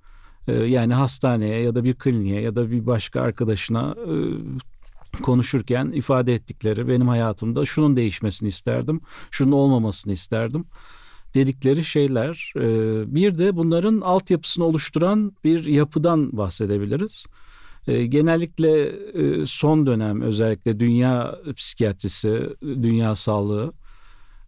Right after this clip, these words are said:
e, bu tür şikayetleri geçirebilme hedefli.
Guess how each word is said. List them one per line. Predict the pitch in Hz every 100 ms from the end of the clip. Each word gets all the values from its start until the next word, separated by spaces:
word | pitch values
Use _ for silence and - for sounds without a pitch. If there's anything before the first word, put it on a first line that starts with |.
| -
e, | 131 113 110 107 104 95 87 -
bu | 143 156 143 - _ - - - -
tür | 147 147 135 - - - - -
şikayetleri | - - 147 139 135 139 143 143 156 127 -
geçirebilme | 113 123 - 139 139 143 156 143
hedefli. | 117 101 90 110 170